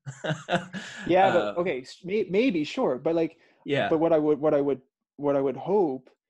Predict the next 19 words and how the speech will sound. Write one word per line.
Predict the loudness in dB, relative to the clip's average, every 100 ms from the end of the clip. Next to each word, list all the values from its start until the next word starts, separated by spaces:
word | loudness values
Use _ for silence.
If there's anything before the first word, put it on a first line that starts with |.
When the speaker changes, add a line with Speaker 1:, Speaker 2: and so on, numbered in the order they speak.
| _ _
Speaker 2:
is | -8 -4
that | 0 0 0 0 -2 -6 _ _ _ _ _ _
someone | -12 -6 -4 -4 -4
else | -2 -4 -6 -12 -8
then | -6 -6
is, | -10
like, | -6 -6 -8 _ _ _ _ _
'cause | -4
it's, | -4 -6 _
it's | -8 -8 -16 -6
so | -4 -2 -2
easy | -4 -8 -10 -12
to | -10 -12 -12 _
fall | -4 -4
guil-, | -6 -10 -12 _
to | -14
fall | -8 -8 -8 _ _ _ _ _
guilty, | _ -16 -14 -14
to | -14